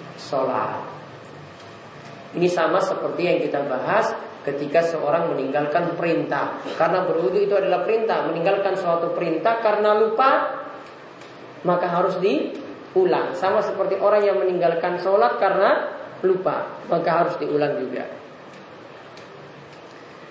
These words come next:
Kemudian kasus yang kedua, gimana kalau orang itu lupa membaca bismillah saat berwudu?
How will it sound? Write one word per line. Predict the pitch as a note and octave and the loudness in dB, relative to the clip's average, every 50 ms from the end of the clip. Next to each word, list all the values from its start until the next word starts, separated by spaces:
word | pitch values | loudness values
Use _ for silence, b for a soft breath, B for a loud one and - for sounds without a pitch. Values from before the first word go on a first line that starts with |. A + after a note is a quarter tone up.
| - - - - - - - - - - | -20 -20 -20 -20 -20 -20 -20 -20 -6 2
Kemudian | - F#3 F#3 G3 F#3+ A#3 C4+ C#4 C4+ B3+ A#3 G3+ F3 - - - - - - - - - - - - - - - - | 4 4 4 4 2 4 6 8 8 8 8 6 4 0 -4 -8 -10 -12 -12 -14 -14 -16 -16 -18 -18 -18 -16 -4 2
kasus | - F3 F3 - - A3+ - - - | 4 4 4 4 2 0 0 0 2
yang | F#3+ F3 E3 C#3+ | 2 2 2 2
kedua, | - C#3+ - C#3 C3+ C3+ C3 B2+ B2+ - - - - - - - - - - - - - - - - - - - - - - - - - - - | 0 -2 -2 0 0 0 0 0 -2 -4 -6 -8 -10 -12 -12 -14 -16 -16 -18 -18 -18 -18 -18 -18 -18 -18 -18 -18 -18 -18 -18 -18 -18 -16 -12 -6
gimana | C#3 D3 C#3+ D3+ D#3+ F3+ F#3+ F#3 | -4 -2 2 2 4 4 4 2
kalau | - E3 D#3 D3 D3+ D3+ E3+ | 2 2 2 2 2 2 2
orang | F3 F3+ F3 D#3+ D3+ D3 | 2 2 2 2 2 0
itu | C#3+ C#3+ C#3+ | -2 -2 -2
lupa | C#3 C#3 C#3+ C#3+ C#3 D#3+ D#3+ D#3+ E3+ F#3 G3 A3 - - - - - - - - - - - - - - - - - - - - - - - - - - | -2 -2 -2 0 4 4 6 6 6 4 4 2 0 -2 -6 -8 -10 -12 -14 -14 -16 -16 -18 -18 -18 -16 -16 -16 -18 -18 -18 -18 -18 -18 -18 -16 -6 -2
membaca | E3+ D#3+ D#3 D3+ D3 E3+ F#3 F#3+ F#3+ - - F#3 E3+ D#3+ C3 D#3 | 0 0 2 2 4 4 4 4 4 2 2 4 4 4 2 0
bismillah | D#3 D3+ - - E3 D#3 D3+ C#3+ C#3+ C#3+ D3+ D#3+ F3+ - - - - - - - - - - - - - - - - - - - - - - - - - - - - - - - - - - - - - - - - - | -4 -4 -6 -4 -2 -2 0 2 2 2 2 2 2 0 -2 -4 -8 -10 -10 -12 -12 -12 -12 -12 -12 -12 -14 -14 -14 -14 -14 -14 -14 -14 -14 -14 -14 -12 -12 -12 -14 -14 -14 -14 -14 -14 -14 -14 -14 -14 -14 -14 -14 -8
saat | - - D3+ D3 - E3 F3 E3+ - - E3 | -2 0 0 0 2 2 2 2 0 -2 -2
berwudu? | D3 D3 C#3+ C#3+ C#3+ C#3+ C#3+ C3 B2 A#2+ B2 A#2+ | -2 0 0 0 0 0 0 0 -2 -2 -2 -4